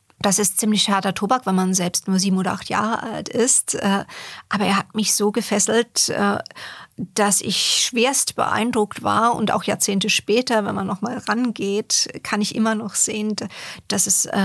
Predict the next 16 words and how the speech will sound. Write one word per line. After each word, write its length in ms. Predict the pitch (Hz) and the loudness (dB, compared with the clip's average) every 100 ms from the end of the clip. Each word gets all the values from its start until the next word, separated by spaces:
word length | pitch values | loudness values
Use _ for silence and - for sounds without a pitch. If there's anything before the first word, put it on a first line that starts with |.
| 190 190 | 2 0
ein 160 | 202 202 | 0 0
sehr, 180 | 208 | 0
sehr 120 | 208 196 | 0 0
beeindruckender 560 | - 208 202 190 202 | -2 -2 -4 -4 -2
historischer 500 | 202 - 202 202 - | 0 0 -2 -4 -2
Roman 320 | 208 208 226 | 0 2 0
ist. 240 | - 196 - | 0 -4 0
Vor 140 | - | 0
allem, 220 | 208 226 | 2 2
weil 120 | 202 196 | 0 0
Mika 260 | 202 208 | -2 -2
Waltari 440 | 202 214 202 214 - | -2 -2 -2 -2 -2
etwas 300 | - 202 - | -4 -6 -4
geschafft 520 | 190 - 226 - 208 | -4 -2 -4 -4 -2
hat, 160 | 208 - | -2 0
was, 760 | 202 190 220 - - - - | 0 2 2 2 2 2 0